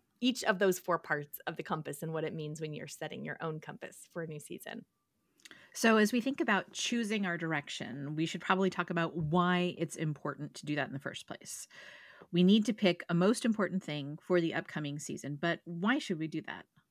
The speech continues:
Speaker 1: Yeah, I mean, I, like, one of the things that comes to mind for me right away is that none of us has just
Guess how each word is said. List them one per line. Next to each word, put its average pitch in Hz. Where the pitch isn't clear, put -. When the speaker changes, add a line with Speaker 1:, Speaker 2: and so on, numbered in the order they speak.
Speaker 1:
Yeah, 294
I 294
mean, 294
I, 294
like, 254
one 311
of 349
the 277
things 240
that 214
comes 214
to 196
mind 175
for 190
me 180
right 170
away 160
is 160
that 170
none 202
of 202
us 175
has 160
just -